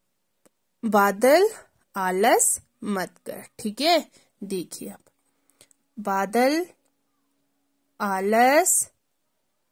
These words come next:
मत कर, जा नहा कर आ, भगवान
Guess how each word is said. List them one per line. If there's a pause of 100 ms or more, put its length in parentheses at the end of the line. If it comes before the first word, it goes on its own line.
मत (160)
कर, (1000)
जा (1120)
नहा
कर (1080)
आ, (1080)
भगवान